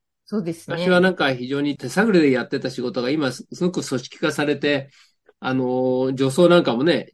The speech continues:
Speaker 2: 中古除草機なんかちゃんとありますしね。
Speaker 1: はい。
Speaker 2: だからやっぱり新規に参入する人もそれなりに随分やりやすくなってるし、それから加工食品も随分充実してきましたね。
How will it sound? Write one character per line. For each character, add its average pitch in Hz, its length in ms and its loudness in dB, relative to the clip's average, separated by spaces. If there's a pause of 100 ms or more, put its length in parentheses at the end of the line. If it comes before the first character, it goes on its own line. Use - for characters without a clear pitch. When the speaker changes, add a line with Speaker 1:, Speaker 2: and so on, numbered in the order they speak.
Speaker 2:
中 160 160 -2
古 160 200 2
除 156 120 0
草 156 140 0
機 143 160 -2
な 117 80 -4
ん 110 40 -6
か 107 300 -6 (260)
ち - 60 -6
ゃ 131 60 2
ん 120 40 -2
と 123 100 -2
あ 127 60 0
り 156 80 2
ま 160 140 2
す 139 100 -10
し - 100 -10
ね。 123 280 -6 (260)
Speaker 1:
は 208 140 -2
い。 - 160 -8 (200)
Speaker 2:
だ 139 80 -6
か 135 80 0
ら 131 80 2
や 127 60 0
っ - 40 -12
ぱ 131 380 0
り - 60 -20
新 185 240 0
規 170 180 -2
に 131 100 2
参 139 260 -2
入 143 140 0
す 135 100 -12
る 147 80 -6
人 139 200 -4
も 120 200 -4
そ 113 120 -10
れ 139 100 -2
な 139 160 0
り 147 80 0
に 139 80 -2
随 156 160 -2
分 135 160 -2
や 120 140 -2
り 131 60 0
や 139 60 0
す 135 80 -12
く - 80 -10
な 113 100 -6
っ - 20 -16
て 110 120 -10
る 110 120 -10
し、 - 320 -14
そ - 100 -16
れ 139 80 -10
か 131 80 -4
ら 131 80 -4
加 135 160 -4
工 175 180 4
食 180 240 2
品 156 120 -2
も 120 80 -4
随 151 120 -4
分 160 140 2
充 143 180 -4
実 180 300 -8
し - 20 -20
て 196 120 0
き 196 100 -2
ま 196 100 2
し 185 60 -6
た 123 100 -4
ね。 139 300 -2